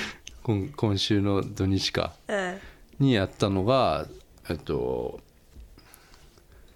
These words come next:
Speaker 1: 「にぎわい広場」っていう、あの、百五十年って書いてあったね。
Speaker 2: ん？
Speaker 1: 東京百五十年、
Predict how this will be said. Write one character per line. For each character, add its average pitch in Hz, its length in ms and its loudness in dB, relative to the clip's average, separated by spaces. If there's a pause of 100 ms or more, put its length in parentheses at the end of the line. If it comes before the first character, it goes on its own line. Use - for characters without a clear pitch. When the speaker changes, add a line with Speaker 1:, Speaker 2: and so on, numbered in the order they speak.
(260)
Speaker 1:
「に 101 140 4
ぎ 95 140 4
わ 92 160 4
い 90 60 2
広 85 280 2
場」 69 80 0
っ 64 60 -6
て - 200 -4
い 69 500 -2
う、 - 80 -10 (1000)
あ 73 120 -2
の、 71 140 -2
百 98 280 2
五 110 160 6
十 110 220 6
年 80 120 2
っ - 20 -6
て - 60 -8
書 175 140 4
い 147 60 2
て 107 80 0
あ 76 40 2
っ 73 40 -6
た 64 140 -6
ね。 60 100 -4
Speaker 2:
ん？ 143 40 -4 (1160)
Speaker 1:
東 101 220 4
京 104 200 4
百 95 280 4
五 101 160 4
十 95 240 4
年、 69 280 0